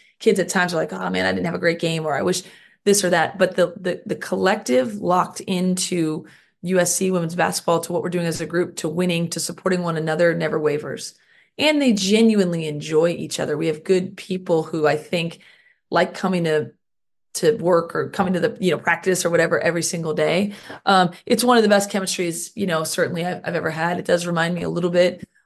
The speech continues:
um, of my Final Four team at Cal, where, um, it's a long time together, you know, and just the more you can enjoy, you know, the, the moments that we spend that aren't game, game days, right? Like that, the film sessions, the learning, like, they're pretty locked in, and, um, and then they enjoy the time,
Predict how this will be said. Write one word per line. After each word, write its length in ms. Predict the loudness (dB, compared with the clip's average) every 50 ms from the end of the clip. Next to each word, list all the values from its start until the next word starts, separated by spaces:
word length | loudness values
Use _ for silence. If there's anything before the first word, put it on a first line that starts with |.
| _
um, 280 | -2 0 2 2 0 0
of 160 | -2 -4 -2
my 100 | -2 -4
Final 240 | -2 -2 -2 -2 -2
Four 260 | -4 -4 -2 -2 -2
team 300 | -2 -2 -4 -2 -2 -2
at 120 | -4 -4 -6
Cal, 420 | -4 0 2 4 4 4 4 2
where, 320 | 0 -2 -4 -4 -8 -10 -14 -20 _ _ _ _ _
um, 140 | -2 -2 0
it's 100 | 0 0
a 40 | 2
long 220 | 4 4 4 4
time 300 | 2 2 0 2 2 0
together, 520 | 0 -2 -4 -4 -4 -4 -6 -6 -6 -8 -6
you 120 | -6 -4 -4
know, 200 | -2 -2 -2 -2
and 120 | -2 -2
just 200 | -2 -4 -4 -2
the 80 | -4 -2
more 160 | -2 -2 -2
you 100 | -2 -2
can 140 | -2 -2 -4
enjoy, 600 | -4 -4 -2 0 2 2 2 2 2 0 -2 -6 -12 _ _ _ _ _ _
you 100 | 0 2
know, 240 | 4 4 4 4 2
the, 140 | 0 -2 -4
the 100 | -2 -2
moments 400 | -2 0 -2 -2 -2 -4 -2 -2
that 160 | -2 -2 -2
we 80 | -2 -4
spend 320 | -4 -2 -2 0 0 0
that 80 | -2 -2
aren't 240 | -2 -2 -2 -2 -4
game, 340 | -4 -4 -2 -2 -4 -6 -8 -6
game 240 | -4 -4 -2 0
days, 400 | 2 2 2 2 -2 -4 -6 -8 -2 0
right? 240 | 2 2 2 2
Like 160 | 0 -4 -2 -2
that, 240 | -2 -2 -2 -4 -10 -18 -20 _ _
the 80 | -8 -4
film 260 | -2 0 0 0 -2
sessions, 560 | -2 -2 -2 -2 -2 -4 -6 -6 -6 -6 -6
the 100 | -4 -4
learning, 440 | -2 0 0 0 -2 -2 -4 -4 -6
like, 100 | -6 -6
they're 100 | -4 -4
pretty 200 | -2 -2 -2 -2
locked 340 | 0 0 0 -2 -2 -4 -4
in, 260 | -2 -2 0 0 0
and, 220 | 0 -2 -4 -6 -10 -18 -20 -20 -20 _ -2
um, 300 | 0 2 2 2 0 0
and 140 | -2 -2 -2
then 100 | -2 -4
they 140 | -4 -4 -4
enjoy 260 | -4 -2 0 0 0
the 100 | 0 -2
time, 500 | -4 -4 -4 -2 -2 -2 -4 -6 -6